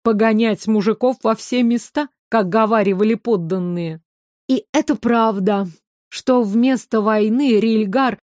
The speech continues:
предпочитал переговоры. Сына и того отправил на заклание ради мира. Нет, он точно никудышний король. «Зато теперь у тебя есть время, чтобы воспитать из шестого достойного правителя»,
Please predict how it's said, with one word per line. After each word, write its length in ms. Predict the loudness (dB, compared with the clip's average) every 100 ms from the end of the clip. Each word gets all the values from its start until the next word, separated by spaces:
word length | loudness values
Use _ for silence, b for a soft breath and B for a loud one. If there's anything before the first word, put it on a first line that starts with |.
| -4
предпочитал 840 | -4 -2 -4 -2 -2 -2 0 -2 -4
переговоры. 880 | -2 -2 0 -2 -2 -2 -4 -6 -10 -16
Сына 320 | -6 0 2
и 100 | 2
того 380 | 0 0 0 0
отправил 640 | -2 -2 -2 -2 -2 -4 -8 _ 0
на 200 | 2 2
заклание 720 | 2 -2 0 0 0 0 -2
ради 300 | 0 0 -2
мира. 480 | -2 0 -2 -4 -12 _ _ _ _ -2
Нет, 320 | 0 0 0
он 200 | -2 -2
точно 600 | -6 -8 -8 -8 -10 -10 -6
никудышний 920 | -6 -6 -6 -6 -2 -4 -4 -8 -6
король. 500 | -6 -4 -2 -4 -6 _ _ _ _ _ _
«Зато 500 | -12 -2 0 2 2
теперь 400 | 2 0 2 2
у 60 | 2
тебя 300 | 0 2 2
есть 400 | 2 2 0 -2
время, 400 | 0 2 0 -4
чтобы 340 | -6 -2 0
воспитать 720 | 0 0 -2 -4 0 0 0 -2
из 120 | -4
шестого 760 | -4 -6 -6 -6 0 0 0
достойного 800 | 0 -2 -4 -4 -2 0 0 -2
правителя», 680 | 0 0 0 -2 -2 -6 -6